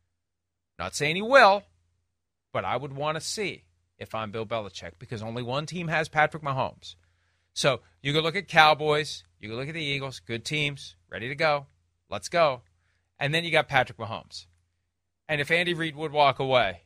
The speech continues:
if I'm Bill Belichick, that's the spot where I would wanna go.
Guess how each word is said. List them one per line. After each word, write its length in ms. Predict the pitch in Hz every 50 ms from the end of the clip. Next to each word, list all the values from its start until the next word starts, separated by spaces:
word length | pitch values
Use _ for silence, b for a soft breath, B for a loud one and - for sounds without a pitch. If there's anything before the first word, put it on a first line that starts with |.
| -
if 140 | - 120 -
I'm 160 | 151 151 147
Bill 120 | 135 139 123
Belichick, 500 | 110 135 143 139 123 - - 104 90 87 _ _ _ _ _ _ -
that's 400 | 113 143 170 208 208 - - -
the 120 | - 160
spot 400 | - - - - 139 131 117 -
where 140 | 127 120 123
I 120 | 147 160
would 160 | 151 135 123
wanna 220 | 107 107 104 101 98
go. 260 | 101 90 76 -